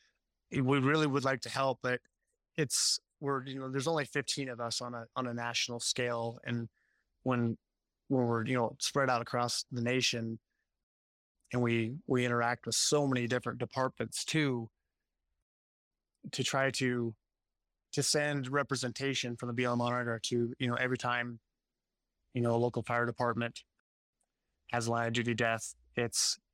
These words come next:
it'd be extremely difficult for us to, to do, and just would be such a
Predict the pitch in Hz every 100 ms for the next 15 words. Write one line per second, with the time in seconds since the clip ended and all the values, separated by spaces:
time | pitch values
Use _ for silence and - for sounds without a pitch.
0 | _ 143 131 135 - 165 147 131 120 127
1 | 117 - 120 117 - 123 117 - _ _
2 | _ _ _ - 117 117 127 123 120 120
3 | 120 117 120 135 120 120 120 131 - 117